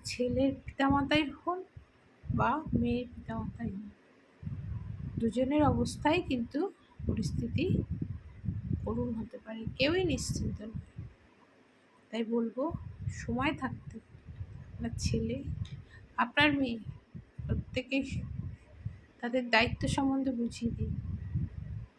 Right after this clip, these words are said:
তাদের কর্তব্য সম্বন্ধে বুঝিয়ে দিন। নিজেরও যে যতটুকু পারবেন,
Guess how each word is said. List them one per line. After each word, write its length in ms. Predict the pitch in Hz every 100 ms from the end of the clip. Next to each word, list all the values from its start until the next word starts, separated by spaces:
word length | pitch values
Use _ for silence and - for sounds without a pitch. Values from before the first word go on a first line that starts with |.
| - - - - -
তাদের 240 | 220 240 269
কর্তব্য 500 | 262 247 - 269 285
সম্বন্ধে 440 | 302 285 302 302
বুঝিয়ে 380 | 269 262 233 302
দিন। 220 | 277 247 220 - - - - _ - - - - - - _ - - - - - - - 220 247
নিজেরও 560 | 247 240 269 277 269 220 - - - - - - - - - - - - - -
যে 260 | 196 247
যতটুকু 720 | 247 254 254 247 285 - 247 214 - - _
পারবেন, 360 | - 233 233 214